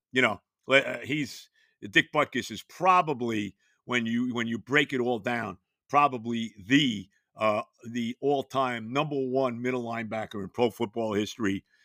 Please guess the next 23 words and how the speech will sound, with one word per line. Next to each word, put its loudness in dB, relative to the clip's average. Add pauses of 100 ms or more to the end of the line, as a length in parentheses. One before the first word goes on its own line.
(140)
And, -4
uh, -4
may -2
he 2
rest 6
in -4
peace, -2
the -10
great 2
number -4
fifty-one, -6 (460)
Dick 8 (100)
Butkus. 0 (420)
The 6
other 10
thing 2
I 4
wanted 0
to -4
throw 0
out 0
there, 2
too, 2